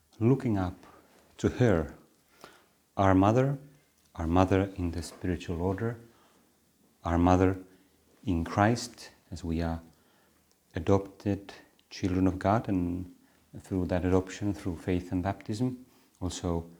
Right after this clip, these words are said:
brothers and sisters of Christ, who is perfect God and perfect man. And through that sacred humanity of Christ, we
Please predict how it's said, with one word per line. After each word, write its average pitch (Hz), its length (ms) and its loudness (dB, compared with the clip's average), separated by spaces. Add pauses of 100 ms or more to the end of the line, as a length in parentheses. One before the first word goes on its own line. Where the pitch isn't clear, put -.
(840)
brothers 98 400 6
and 90 100 0
sisters 104 440 -2
of 82 100 -6 (240)
Christ, - 560 -4 (540)
who 107 260 0
is - 480 -2 (480)
perfect - 320 -4
God 107 300 -2
and 95 100 -6
perfect 90 320 -8
man. 107 340 0 (1900)
And 98 160 2
through 107 220 2
that 104 200 4
sacred 104 360 -2
humanity 110 400 2
of 110 140 -2
Christ, - 640 -4 (1080)
we 104 520 6